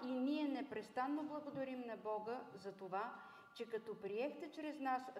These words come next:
словото на Божието послание, приехте го не като човешко слово, а като Божие слово, каквото е наистина, което и действа във вас,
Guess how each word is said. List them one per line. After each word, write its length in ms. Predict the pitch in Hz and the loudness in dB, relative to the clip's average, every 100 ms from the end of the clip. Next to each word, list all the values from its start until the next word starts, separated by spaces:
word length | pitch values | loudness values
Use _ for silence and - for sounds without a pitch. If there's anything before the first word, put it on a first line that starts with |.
| - | -4
словото 500 | 220 226 262 294 302 | 0 2 2 0 0
на 140 | 277 | 0
Божието 480 | 214 233 220 220 208 | 0 0 0 -4 -10
послание, 680 | 180 180 - 220 233 190 156 156 - - - | -14 -10 -4 -2 -2 -4 -4 -10 -14 -16 -14
приехте 460 | - 208 262 294 294 | -4 2 2 2 -2
го 180 | 226 247 220 220 | -2 -2 0 0
не 120 | 220 | -2
като 220 | 311 320 | -2 -6
човешко 540 | 302 320 269 269 233 | -6 0 0 0 -6
слово, 460 | 208 208 196 185 254 - - - - | -6 0 0 0 -4 -8 -16 -10 -2
а 100 | 202 | -2
като 240 | 214 220 | 0 -4
Божие 460 | 190 220 294 277 277 | 0 2 4 2 -2
слово, 440 | 262 214 180 160 - - - | 0 2 2 -2 -10 -14 -8
каквото 460 | - 185 226 269 285 | -8 0 2 2 2
е 80 | |
наистина, 580 | 269 240 233 - 214 190 165 - - - - | 2 0 -4 -6 -4 -4 -6 -10 -18 -20 0
което 280 | 240 247 247 | 4 4 0
и 60 | 226 | -6
действа 540 | 165 220 254 254 302 | 0 2 2 0 0
във 200 | 269 226 | 2 0
вас, 320 | 202 208 208 | 0 -2 -2